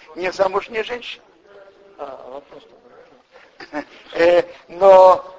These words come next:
Speaker 1: он говорит так, что есть разные мнения в Торе. Иногда бывает, этот хах-,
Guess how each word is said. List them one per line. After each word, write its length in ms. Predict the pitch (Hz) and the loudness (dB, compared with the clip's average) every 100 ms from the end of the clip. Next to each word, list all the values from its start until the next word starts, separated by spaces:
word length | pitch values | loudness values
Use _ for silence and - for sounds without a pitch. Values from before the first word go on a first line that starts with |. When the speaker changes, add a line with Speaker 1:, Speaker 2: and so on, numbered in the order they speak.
| - - _ _ _ | -20 -20 _ _ _
Speaker 1:
он 160 | 175 190 | -12 -4
говорит 440 | 185 180 214 214 | -2 -2 -6 -10
так, 160 | - 117 269 247 - _ | -12 -12 -12 -20 -20 _
что 200 | - - | -20 -16
есть 300 | 175 247 - | -14 -14 -6
разные 480 | 175 240 240 165 160 | 0 0 0 -8 -8
мнения 500 | 160 160 170 165 160 | -8 -8 -6 -6 -10
в 100 | - | -12
Торе. 380 | - 113 113 143 | -16 -16 -14 -10
Иногда 320 | 151 156 190 | -6 2 2
бывает, 380 | 180 165 165 160 | 2 0 0 -2
этот 320 | 160 185 165 _ - - _ | -12 -14 -16 _ -20 -20 _
хах-, 280 | - 156 | -6 -6